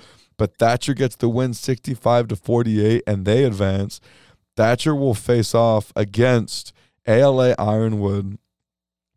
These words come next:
uh, the twenty seed going up against the five seed. It's not the only twenty seed that we got going into the Elite Eight, but Thatcher will face off against A L A Ironwood at two thirty P M, Findlay Toyota Center. I'm gonna do another,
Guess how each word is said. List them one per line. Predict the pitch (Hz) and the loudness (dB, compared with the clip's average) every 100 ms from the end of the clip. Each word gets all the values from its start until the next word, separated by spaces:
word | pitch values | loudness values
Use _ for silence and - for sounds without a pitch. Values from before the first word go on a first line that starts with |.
| - | -8
uh, | - 104 101 | -2 0 2
the | 104 | 0
twenty | 98 - 139 151 | 0 0 0 0
seed | - 143 131 | -2 -2 -2
going | 123 127 131 | -2 -2 0
up | 123 | -2
against | 110 107 117 113 | -2 -2 -4 -4
the | 117 | -8
five | - 107 107 | -2 0 0
seed. | 95 104 98 98 - _ - | -2 -6 -4 -6 -10 _ -12
It's | 95 | -4
not | 127 147 | -2 0
the | 135 | 0
only | 151 170 | 2 2
twenty | 147 143 165 | 0 0 0
seed | 131 123 110 | -2 -2 -4
that | - | -6
we | 113 | -2
got | 113 90 | -2 -2
going | 110 110 | -2 -2
into | 110 - | -4 -6
the | |
Elite | 101 101 101 | -6 -2 -2
Eight, | 98 98 - - _ _ _ - | -2 -4 -8 -20 _ _ _ -2
but | 117 - | -2 2
Thatcher | 123 131 160 | 2 4 2
will | 127 | 2
face | 123 113 | 2 2
off | 123 123 | 0 0
against | 120 113 - | -2 -4 -2
A | |
L | 110 117 | 0 2
A | 127 | 0
Ironwood | - 113 117 117 107 | 0 0 0 -2 -4
at | 110 | -6
two | - 123 | -6 -4
thirty | - 113 | 0 -2
P | 107 117 | -2 -4
M, | 107 | -4
Findlay | 98 113 113 | -2 -4 -4
Toyota | 110 107 101 101 | -2 -2 0 -2
Center. | - 98 101 | -4 -4 -2
I'm | 101 | -4
gonna | 110 117 | -4 -4
do | 110 113 | 0 0
another, | 110 117 127 | 0 2 2